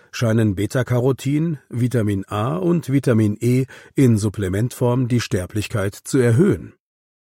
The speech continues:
Womöglich bezahlen die Nutzer von Nahrungsergänzungsmitteln noch dafür,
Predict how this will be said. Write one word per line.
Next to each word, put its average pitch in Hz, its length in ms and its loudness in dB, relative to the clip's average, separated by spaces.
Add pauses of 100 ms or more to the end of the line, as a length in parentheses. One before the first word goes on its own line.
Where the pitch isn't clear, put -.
(260)
Womöglich 151 540 2
bezahlen 131 460 -4
die 131 100 2
Nutzer 127 440 0 (200)
von 107 240 0
Nahrungsergänzungsmitteln 120 1300 0
noch 120 160 0
dafür, 135 460 2